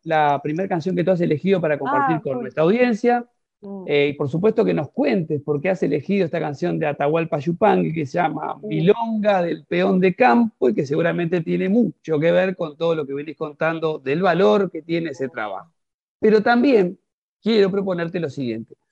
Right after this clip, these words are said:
Speaker 1: A la vuelta de la canción y de la tanda, eh, vamos a desarrollar lo que tú, eh, estabas por arrancar ahora, que tiene que ver con tu doctorado.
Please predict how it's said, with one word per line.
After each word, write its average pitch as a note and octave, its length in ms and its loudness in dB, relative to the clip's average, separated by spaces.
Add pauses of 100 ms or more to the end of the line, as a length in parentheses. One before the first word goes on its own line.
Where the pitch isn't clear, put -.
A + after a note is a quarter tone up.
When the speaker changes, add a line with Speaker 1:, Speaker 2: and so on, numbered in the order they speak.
(180)
Speaker 1:
A F#3+ 100 2
la G#3+ 100 4
vuelta B3+ 460 2
de E3+ 100 0
la D#3 80 -2
canción G#3+ 560 -2 (140)
y D3+ 80 -2
de D3+ 100 -2
la D3 160 -2
tanda, G#3 540 -2 (1160)
eh, F3 480 2
vamos B3 280 4
a G#3 100 6
desarrollar F3+ 520 2
lo A3 100 0
que F3+ 100 -4
tú, F#3+ 160 -4
eh, F3 280 -2
estabas E3+ 280 -4
por E3 160 -2
arrancar D#3 400 -2
ahora, F#3+ 280 0
que F3 160 -6
tiene F#3 200 -2
que F3 80 -2
ver F#3 100 -2
con F#3 140 -4
tu E3 100 -8
doctorado. C3 680 -2